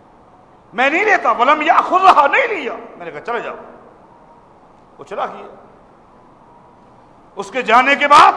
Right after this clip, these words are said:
اس کے چند ٹکے میں نے رکھے نہیں، کھا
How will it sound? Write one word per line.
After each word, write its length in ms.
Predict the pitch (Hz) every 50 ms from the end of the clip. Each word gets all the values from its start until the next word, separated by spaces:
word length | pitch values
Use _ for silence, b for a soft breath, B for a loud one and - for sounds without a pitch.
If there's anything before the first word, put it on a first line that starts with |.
| - - - - - - - - - - _ _ - - _ _ _ _ _ _ _ _ _ _ _ _ _ -
اس 180 | 247 269 - -
کے 100 | - 294 285 285
چند 200 | - 320 330 339 330 330
ٹکے 320 | 330 330 330 349 359 311 247 - - - - - - - - - - - - - - - - - - - - - - _ - _ -
میں 160 | 190 240 277
نے 120 | 302 311
رکھے 340 | 302 302 285 - 320 370 392
نہیں، 300 | 381 370 330 262 320 254 - - - - - - - - - - - - _ _ _ _ _ _ _ _ _ _ _ _ -
کھا 180 | - 302 359